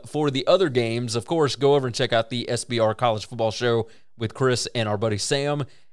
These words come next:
And you can always check out the Bet U S College Football Show with myself and Parker and, uh, and Kyle Hunter.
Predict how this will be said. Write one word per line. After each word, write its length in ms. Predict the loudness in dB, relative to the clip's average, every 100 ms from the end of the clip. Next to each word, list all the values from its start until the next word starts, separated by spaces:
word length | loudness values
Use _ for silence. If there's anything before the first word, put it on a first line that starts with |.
| -20 -2
And 340 | 0 0 -2 -10 -10
you 120 | -2
can 100 | 0
always 240 | 2 0
check 200 | 0 2
out 160 | 2 0
the 60 |
Bet 220 | -2 -2 0
U 180 | 2
S 120 | 2 2
College 260 | -2 -4
Football 240 | -6 -2 0
Show 300 | 2 0 0 -10 -12
with 280 | -2 0 0
myself 500 | -2 0 2 0 -2 -6
and 300 | -4 -4 0
Parker 400 | 0 0 -2 -4
and, 300 | -6 -6 -4
uh, 180 | -4 -4
and 120 | -6 -2
Kyle 220 | 0 0
Hunter. 380 | -2 -4 -4